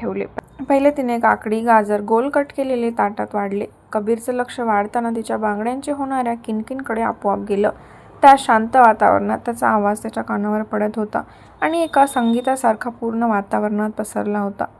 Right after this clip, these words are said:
अवंतीला चाहूल लागताच वाढता वाढता चोरटा कटाक्ष कबीरवर टाकला,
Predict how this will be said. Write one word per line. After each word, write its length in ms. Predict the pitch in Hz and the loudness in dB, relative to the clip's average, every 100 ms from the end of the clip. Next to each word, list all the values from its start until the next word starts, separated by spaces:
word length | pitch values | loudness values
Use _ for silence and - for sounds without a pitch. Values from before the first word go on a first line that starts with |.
| - | -8
अवंतीला 540 | 214 214 226 254 254 254 | -2 -2 -2 0 0 2
चाहूल 360 | 240 226 240 | 2 2 0
लागताच 540 | 240 214 214 220 214 220 | 0 0 0 -4 -2 -2
वाढता 340 | 208 233 262 | -2 0 0
वाढता 320 | 240 220 240 | 0 -2 -4
चोरटा 420 | 233 233 226 - | -4 -4 -4 -2
कटाक्ष 400 | 294 285 277 254 - - - - - | -2 0 -2 -2 -8 -20 -20 -18 0
कबीरवर 420 | 277 302 277 285 | 4 4 6 4
टाकला, 360 | 269 208 214 | 6 0 0